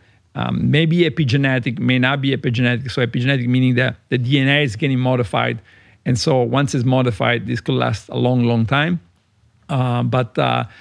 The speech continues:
they're certainly long lasting. And this is why after the fasting mimicking diet, which of course is very low in protein, we see the leptin down for a long period in people,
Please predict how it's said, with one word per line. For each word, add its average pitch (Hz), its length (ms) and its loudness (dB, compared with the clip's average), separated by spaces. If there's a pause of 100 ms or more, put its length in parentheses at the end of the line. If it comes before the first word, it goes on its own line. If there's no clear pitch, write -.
(300)
they're 147 340 0
certainly 160 460 2
long 123 300 4
lasting. 117 600 -2
And 123 140 0
this 127 160 0
is 120 180 -2
why 131 280 -2 (520)
after - 380 -6
the 127 80 -2
fasting 120 380 -2
mimicking 127 260 -2
diet, 151 320 0 (360)
which 117 160 0
of 131 140 2
course 127 220 0
is 139 100 0
very 127 180 2
low 123 160 0
in 120 100 0
protein, 127 520 0 (260)
we 131 80 0
see 135 200 0
the 120 100 0
leptin 123 720 0
down 120 460 0
for 117 180 -4
a 113 40 0
long 123 360 0
period 127 300 2
in 175 180 4
people, 117 420 0